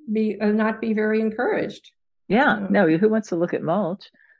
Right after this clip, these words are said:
Speaker 2: Uh, that's, I intend to do that. I, I once gave somebody, uh, some advice. They were like, "I really don't, really don't have time to deal with this." Oh, and then I actually did it myself on a new bed that I had created,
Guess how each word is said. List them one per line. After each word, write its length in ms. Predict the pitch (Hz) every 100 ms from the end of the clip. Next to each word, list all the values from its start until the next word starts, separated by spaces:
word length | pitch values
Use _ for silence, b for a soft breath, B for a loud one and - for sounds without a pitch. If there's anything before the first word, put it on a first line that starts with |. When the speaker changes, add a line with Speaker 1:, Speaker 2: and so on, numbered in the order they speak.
| -
Speaker 2:
Uh, 100 | 175
that's, 220 | 185 214
I 180 | - 175
intend 340 | 196 160 143 147
to 60 |
do 120 | 160 143
that. 180 | 156 -
I, 120 | 190
I 80 | -
once 260 | 202 247 -
gave 180 | 196 185
somebody, 460 | 190 165 165 156
uh, 140 | 113 -
some 160 | 165
advice. 280 | 147 147 143
They 100 | 156
were 100 | 156
like, 140 | 156 165
"I 40 |
really 340 | 185 247 262 185
don't, 160 | 147 _ _ _ -
really 140 | 294
don't 100 | 214
have 140 | 170
time 180 | - 160
to 60 | 147
deal 200 | - 170
with 140 | 185 185
this." 180 | 120 - B _ 294
Oh, 240 | 320 185
and 140 | 190 202
then 140 | 208
I 180 | 196 277
actually 360 | 294 - 165 151
did 180 | 175
it 100 | 180
myself 540 | 165 156 - - 208 160
on 120 | 151
a 60 | 151
new 240 | 160 160
bed 280 | 151 151 147
that 80 | 147
I 100 | 151
had 100 | 143
created, 640 | - 151 143 139 139 -